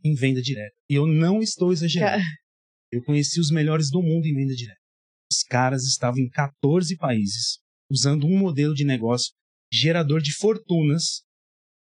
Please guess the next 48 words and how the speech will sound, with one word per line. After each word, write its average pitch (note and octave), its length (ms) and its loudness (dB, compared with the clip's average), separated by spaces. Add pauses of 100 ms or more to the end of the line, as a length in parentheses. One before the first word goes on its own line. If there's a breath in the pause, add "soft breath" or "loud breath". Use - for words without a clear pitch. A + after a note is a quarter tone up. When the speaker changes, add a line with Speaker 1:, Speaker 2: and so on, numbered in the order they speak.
(380)
Speaker 1:
em B2+ 60 -6
quatorze D3+ 460 0
países, B2 600 -2
usando C#3 260 2
o D3+ 60 2
mesmo E3 320 0
modelo D3 360 0 (400)
de C#3 80 0
venda D#3 480 0
porta E3+ 300 0
a - 40 -14
porta, C#3 280 -4 (380)
P C#3 120 2
A E3 80 0
P. B2+ 260 -2 (800)
Então, D3 300 -2
assim, G3 300 2 (360)
o C#3+ 80 -6
cara E3+ 240 0
tem G3+ 140 -2
que - 60 0
ser A3 160 0
muito G#3 400 2
bom D#3 340 0 (320)
pra C#3+ 120 -2
formar D3 320 0
uma C#3+ 120 2
equipe B2+ 240 -8
de A2+ 120 -10
P B2 120 -4
A D#3 80 -4
P C3+ 280 -4 (380)
e C#3+ 160 0 (220)
toda, F3+ 640 2 (560)
e D#3+ 160 -2
contra G#3 480 0
aquela C#3+ 260 0
cultura C#3 400 -2
de B2+ 120 -6
carteira C3 320 -6
assinada, B2+ 580 -6
de A#2 140 -10
Speaker 2:
Sim. G#3 140 -2
Speaker 1:
buscar F3 260 0
trabalho, A#2+ 420 -2
benefícios B2+ 680 -2
e A#2+ 40 -14
tal, C3 180 -2